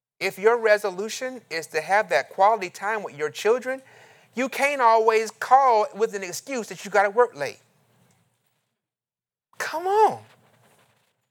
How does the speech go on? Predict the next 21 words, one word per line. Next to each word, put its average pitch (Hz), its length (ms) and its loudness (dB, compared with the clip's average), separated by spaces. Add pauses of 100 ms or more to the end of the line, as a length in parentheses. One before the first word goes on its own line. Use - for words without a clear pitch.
(1500)
A 147 80 -2
better 170 300 0
relationship 185 640 -4
with 180 180 -8
your 185 100 -4
spouse? 202 600 -2 (1900)
How 214 120 -6
you 254 180 -10
gonna 240 240 -6
have 233 180 -4
a 214 80 -4
better 202 260 -2
relationship 196 640 -4
if 160 140 -12
you 196 100 -10
never 185 300 -4
in 185 220 -10
the 180 80 -12
same 196 340 -10
room 208 280 -8
together 131 440 -6